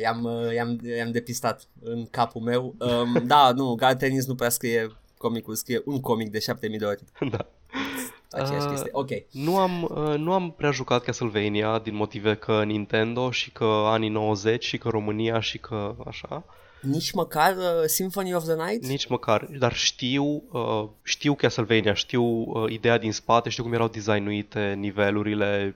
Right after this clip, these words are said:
Speaker 2: știu conceptul de Metro-, Metroidvania, deci
Speaker 1: Dar mai am o întrebare.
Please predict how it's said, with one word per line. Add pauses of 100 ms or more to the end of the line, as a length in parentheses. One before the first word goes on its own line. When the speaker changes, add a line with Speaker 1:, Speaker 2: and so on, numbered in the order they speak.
Speaker 2:
știu
conceptul
de
Metro-,
Metroidvania, (100)
deci
Speaker 1:
Dar (320)
mai
am
o
întrebare.